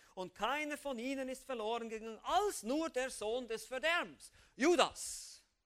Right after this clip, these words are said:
Judas. Aber das ist auch, damit die Schrift erfüllt wurde. Wer wusste? Auch der Judas, der Verräter, war vorausgesagt. Die Schrift erfüllt sich. Genauso wie das Wort,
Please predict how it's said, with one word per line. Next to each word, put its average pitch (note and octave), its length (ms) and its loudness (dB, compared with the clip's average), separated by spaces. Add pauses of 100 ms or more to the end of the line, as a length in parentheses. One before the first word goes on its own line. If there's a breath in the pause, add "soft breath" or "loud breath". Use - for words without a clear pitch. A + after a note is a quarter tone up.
(340)
Judas. E4 720 -4 (380 soft breath)
Aber G3+ 160 -4
das A3+ 180 -4
ist A#3 100 -12
auch, D#4+ 340 0
damit G#3 460 -8
die A3+ 80 -8
Schrift - 480 -10
erfüllt C#3+ 460 -18
wurde. G#2 160 -20 (240)
Wer G3 140 -2
wusste? - 360 -8 (140 loud breath)
Auch G3 160 2
der A#3 240 -2 (160 loud breath)
Judas, A3+ 560 2
der F#3+ 100 -8
Verräter, F3 480 -6 (100)
war D3+ 280 -4
vorausgesagt. - 1500 -14 (1300)
Die D3 40 -20
Schrift F3+ 380 -6
erfüllt D#3 340 -12
sich. - 440 -20 (720 soft breath)
Genauso A3+ 480 2
wie A3+ 60 -8
das G3 200 -8
Wort, - 540 -6